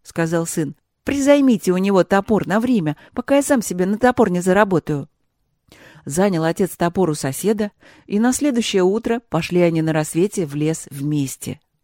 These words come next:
Сын помогал отцу и при этом был свеж и бодр. Когда солнце стало у них над головою, отец сказал: «Вот теперь поотдохнём, да пообедаем, так потом работа ещё лучше пойдёт».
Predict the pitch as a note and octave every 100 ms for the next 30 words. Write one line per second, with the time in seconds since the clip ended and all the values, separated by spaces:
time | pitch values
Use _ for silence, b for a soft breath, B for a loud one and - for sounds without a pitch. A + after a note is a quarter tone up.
0 | B B B B - - G#3 B3 G#3 E3+
1 | F3 G3 G#3 E3+ C#3+ - C#3+ G#3 _ -
2 | D#3 - D#3 G#3 F3+ D3 E3 D3 - F3+
3 | A#3+ - - E3+ C#3+ C#3 - - _ _
4 | _ B B B - C3+ F3+ A3 B3+ A3+
5 | G3 - G#3+ G3+ F3+ G3 - F3+ D#3+ E3
6 | E3 F#3+ C#4 G#3+ - - F3+ A3 G#3+ -
7 | F3+ D3+ C#3 - _ b b b b -
8 | C3+ G3 - F#3+ E3+ F#3+ - F#3+ G3 G3+
9 | - F#3+ F3+ F#3+ - F3+ - B3 A3+ D#3
10 | G3 G#3 D3 - _ _ F#3+ - - G3+
11 | G#3+ G3 - F#3 G#3 G3 F3 F3 F3+ F3
12 | E3 - - C#3 C#3 B2